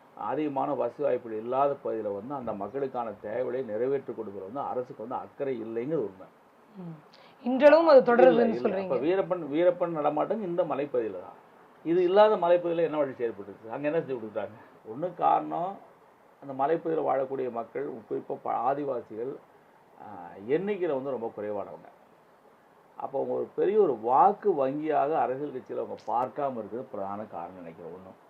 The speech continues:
Speaker 1: அப்புறம் அவங்க வா-, அவங்களுடைய வாழ்விடம் இருப்பிடங்கிறப்ப அவங்களை போய் நம்ம அடைவது என்பது ரொம்ப
Speaker 2: ரீச் பண்ணவே முடியாத
Speaker 1: நெருக்கடியான ஒரு,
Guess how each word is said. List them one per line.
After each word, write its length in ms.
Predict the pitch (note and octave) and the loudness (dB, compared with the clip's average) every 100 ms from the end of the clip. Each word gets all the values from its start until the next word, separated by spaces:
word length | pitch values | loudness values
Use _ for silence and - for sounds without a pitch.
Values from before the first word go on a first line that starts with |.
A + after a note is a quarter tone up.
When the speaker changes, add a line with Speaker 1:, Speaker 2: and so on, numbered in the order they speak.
| _ - - - _ - _ _ | _ -20 -20 -20 _ -20 _ _
Speaker 1:
அப்புறம் 280 | - C#3+ C3+ | -4 0 0
அவங்க 200 | B2 A2 | -2 -6
வா-, 60 | G#2 | -4
அவங்களுடைய 340 | A2+ G#2 G2 G2 | -4 -6 -6 -2
வாழ்விடம் 720 | B2 F3+ F#3 F3+ E3 E3 C3+ | 4 4 4 0 0 -2 -4
இருப்பிடங்கிறப்ப 600 | D3+ D3+ C#3+ B2 A2+ D#3 | -6 -6 -6 -4 -6 -4
அவங்களை 200 | C#3 B2 G#2 | -4 -4 -4
போய் 140 | C#3 D3 | -6 -4
நம்ம 180 | C3 | -4
அடைவது 760 | G2+ A2+ C#3+ D3+ C3 A#2+ C#3+ C3+ | -6 -2 -2 -2 -6 -6 -6 -6
என்பது 340 | A2 G#2 C3+ | -8 -8 -6
ரொம்ப 580 | C3 G#2 A#2 B2+ G#2 E2+ | -6 -6 -2 0 0 -4
Speaker 2:
ரீச் 360 | G#3 A#3 C4 - | -2 0 0 -2
பண்ணவே 280 | C#4 B3 B3 | -2 2 2
முடியாத 360 | G#3+ G#3 G3+ | 0 2 2
Speaker 1:
நெருக்கடியான 520 | F#3+ F#3 B2 A2+ G#2+ | 2 0 0 -4 -6
ஒரு, 100 | A#2 | -10